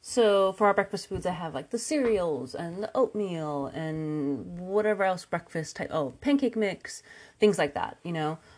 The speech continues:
Um, and then a little bit further down, I have, like, the rice, and if I have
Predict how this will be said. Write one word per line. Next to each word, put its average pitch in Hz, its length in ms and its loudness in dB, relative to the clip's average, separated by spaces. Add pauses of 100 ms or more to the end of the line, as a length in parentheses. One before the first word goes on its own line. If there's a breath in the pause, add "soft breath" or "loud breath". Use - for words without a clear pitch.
(140)
Um, 151 520 0
and 170 180 0
then 156 340 0
a 139 60 -2
little 160 220 0
bit - 120 0
further 165 320 -4
down, 226 600 2
I 160 100 -2
have, 151 600 -4
like, 143 300 -6
the 214 120 2
rice, 220 680 0
and 170 240 -4
if 156 80 -6
I 180 60 -2
have 180 300 -6